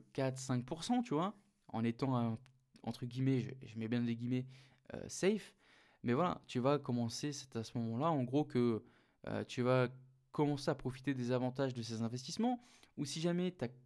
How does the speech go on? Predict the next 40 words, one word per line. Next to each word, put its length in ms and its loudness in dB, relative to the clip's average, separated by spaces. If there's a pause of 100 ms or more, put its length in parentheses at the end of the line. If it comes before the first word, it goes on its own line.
t'as 120 -2
investi 560 -2
en 140 0
immobilier 640 0 (300)
et 100 -4
que 40 -14
t'as 120 0
fait 140 -4
un 100 0
investissement 640 0
rentable 400 2
et 60 0
que, 320 0 (440)
euh, 300 -4
t'as, 180 -2
t'as, 240 -2
t'as 180 -2
levé, 340 4
euh, 100 4
cent 240 0
mille 180 2
euros 220 4
de 60 -2
dette 400 0
et, 280 2
euh, 140 0
derrière, 420 0 (500)
euh, 300 -8
t'arrives 380 -2
à 220 -4
avoir 240 -2
une 100 -2
renta 500 0
assez 220 -2
propre 460 -2
et 160 0
en 160 -2
cash 260 -4
flow 140 -4
positif 580 -6